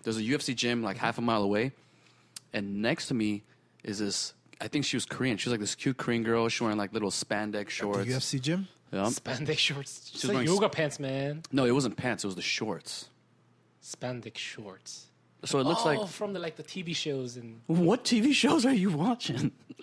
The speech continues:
Speaker 3: No, it's not T V shows. Like, you know, like a P ninety X or
Speaker 1: Yeah.
Speaker 3: stuff like that.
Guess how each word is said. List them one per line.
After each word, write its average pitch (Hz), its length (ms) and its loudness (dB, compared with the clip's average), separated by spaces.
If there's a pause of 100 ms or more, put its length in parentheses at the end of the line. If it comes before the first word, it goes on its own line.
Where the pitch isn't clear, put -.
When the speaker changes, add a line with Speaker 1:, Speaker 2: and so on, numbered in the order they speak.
(120)
Speaker 3:
No, 131 120 -4
it's 123 120 -6
not 127 100 -4
T 127 100 -4
V 117 80 -6
shows. 120 200 -6
Like, 147 200 0
you 180 60 -2
know, 190 140 2
like 147 120 0
a 120 60 -6
P - 180 -4
ninety 131 320 -2
X 127 320 -6
or 104 200 -14
Speaker 1:
Yeah. 147 180 -6 (200)
Speaker 3:
stuff - 260 -2
like 131 180 0
that. 107 280 -6